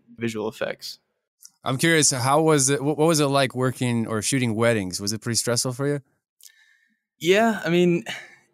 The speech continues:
Speaker 1: it's definitely one of those things that I'm not, like, it was a really good learning experience. I guess I
Speaker 2: <laughs>
Speaker 1: would,
Speaker 2: There you
Speaker 1: I would
Speaker 2: go.
Speaker 1: put it that way.
Speaker 2: <laughs>
Speaker 1: Because, you know, it is, like, really high stress. You just have to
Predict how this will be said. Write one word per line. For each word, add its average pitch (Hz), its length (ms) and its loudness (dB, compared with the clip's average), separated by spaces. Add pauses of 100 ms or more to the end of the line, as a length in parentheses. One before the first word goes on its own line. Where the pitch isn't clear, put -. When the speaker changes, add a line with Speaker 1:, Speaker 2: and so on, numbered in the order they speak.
Speaker 1:
it's 139 120 -8
definitely 202 320 2
one 165 80 4
of 156 60 0
those 139 260 2
things 131 380 2
that 117 120 0
I'm 113 120 2
not, 120 240 2
like, - 440 -4 (720)
it 160 60 2
was 160 140 2
a 147 60 4
really 185 260 6
good 135 160 2
learning 117 260 2
experience. - 800 -2
I 127 160 0
guess 117 220 2
I 123 80 4
Speaker 2:
<laughs> - 0 -
Speaker 1:
would, 117 80 4
Speaker 2:
There - 100 4
you 147 60 4
Speaker 1:
I 135 40 6
would 127 140 4
Speaker 2:
go. 127 80 2
Speaker 1:
put - 80 4
it 139 40 2
that 107 160 0
way. 110 200 2 (360)
Speaker 2:
<laughs> 131 60 -12
Speaker 1:
Because, 165 260 2
you 151 180 -2
know, 147 120 4
it 143 160 2
is, 147 240 0
like, 123 180 2
really 135 240 4
high 127 200 2
stress. 131 460 0
You 120 80 0
just 117 200 -2
have 117 200 0
to 117 340 0